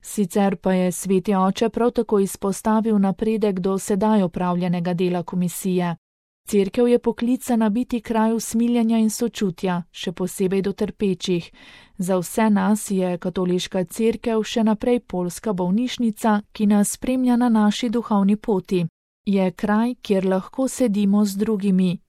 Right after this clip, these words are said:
jih poslušamo in z njimi delimo svoje boje in svojo vero v dobro novico Jezusa Kristusa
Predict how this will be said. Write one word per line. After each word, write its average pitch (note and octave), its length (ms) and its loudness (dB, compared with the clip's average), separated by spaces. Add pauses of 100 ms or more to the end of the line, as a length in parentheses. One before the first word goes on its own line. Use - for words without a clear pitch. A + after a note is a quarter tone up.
(120)
jih F#3 300 -4
poslušamo A3+ 800 -2
in G#3 140 4
z G3+ 120 0
njimi B3+ 240 0
delimo A3+ 420 0
svoje F#3 440 -2
boje G#3 540 2
in G#3+ 140 2
svojo F#3 440 -2
vero A3 380 0
v F3+ 220 0
dobro A3+ 460 -2
novico A3+ 560 -2
Jezusa F#3 680 -2
Kristusa F#3 840 -2